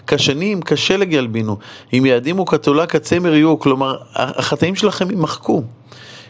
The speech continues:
"אם תובו ושמעתם", תעשו תשובה, טוב הארץ תאכלו, אבל אם תמענו ומריתם, אם תמשיכו לעשות את הרע,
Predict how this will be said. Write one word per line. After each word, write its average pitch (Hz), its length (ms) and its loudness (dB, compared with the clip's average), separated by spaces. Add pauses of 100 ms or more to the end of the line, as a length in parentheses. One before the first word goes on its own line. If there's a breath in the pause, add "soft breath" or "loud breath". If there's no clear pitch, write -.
(120)
"אם 170 180 0
תובו 147 300 0
ושמעתם", 151 680 0
תעשו 117 380 0
תשובה, 160 480 -2
טוב 180 200 0
הארץ 185 360 -2
תאכלו, 160 500 0
אבל 113 220 2
אם 143 180 -2
תמענו 110 520 0
ומריתם, 156 760 0
אם 120 160 -2 (280 loud breath)
תמשיכו 202 500 0
לעשות 127 420 -2
את 117 140 -2
הרע, 113 240 0